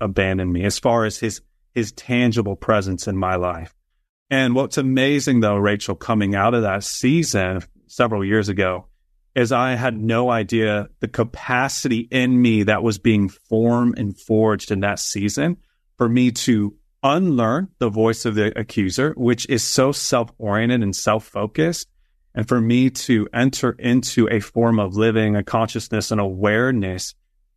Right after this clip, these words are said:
that sees this world as something more than the sum of my own cares, concerns, and problems. Because the accuser and the accuser's voice is gonna try to shrink your world until it is so small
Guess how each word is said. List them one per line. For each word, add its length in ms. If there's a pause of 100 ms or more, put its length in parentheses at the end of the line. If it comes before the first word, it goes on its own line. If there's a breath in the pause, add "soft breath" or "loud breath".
that 240
sees 460
this 220
world 240
as 80
something 480
more 380
than 140
the 80
sum 360
of 80
my 240
own 380
cares, 540
concerns, 800
and 120
problems. 600 (380)
Because 260
the 140
accuser 640
and 120
the 60
accuser's 420
voice 360
is 60
gonna 200
try 220
to 80
shrink 760
your 160
world 600 (480)
until 300
it 60
is 100
so 220
small 680